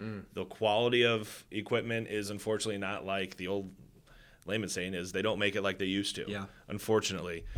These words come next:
Speaker 2: So we're seeing, uh, a tick down from the average life of an appliance, uh, five to seven years now to about three to five.
Speaker 1: Mm-hmm.
Speaker 2: So we've seen, we've, we've done a lot of buyouts. We, that's the thing. We're, if we cannot repair it,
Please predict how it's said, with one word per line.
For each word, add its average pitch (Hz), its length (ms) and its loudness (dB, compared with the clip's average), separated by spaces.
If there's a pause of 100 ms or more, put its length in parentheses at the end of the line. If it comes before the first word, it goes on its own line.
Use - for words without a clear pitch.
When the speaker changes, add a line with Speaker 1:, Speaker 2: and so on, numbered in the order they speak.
(200)
Speaker 2:
So 101 180 2
we're 117 160 6
seeing, 113 580 2 (160)
uh, 87 380 -2
a 87 80 -6
tick - 300 -4
down 90 300 -2
from 95 180 -2
the 95 80 2
average 95 320 2
life 98 260 2
of 90 140 -8
an 92 60 12
appliance, 92 640 6 (340)
uh, 87 260 -2
five 101 280 0
to 95 60 -4
seven 104 300 -2
years 110 280 -2
now 95 220 -2
to 117 100 -4
about 95 240 -2
three 101 260 -2
to 92 80 0
five. 78 500 -12 (140)
Speaker 1:
Mm-hmm. 104 220 -6 (280)
Speaker 2:
So 104 380 4
we've 110 160 4
seen, 127 480 4
we've, 113 260 0
we've 110 200 2
done 110 160 4
a 98 40 0
lot 95 320 0
of 107 80 0
buyouts. 110 460 2
We, 98 240 -2
that's 101 240 -2
the 104 80 0
thing. 98 220 -4
We're, 90 260 -6
if 98 160 -4
we 113 140 0
cannot 110 360 0
repair 104 380 2
it, 120 180 2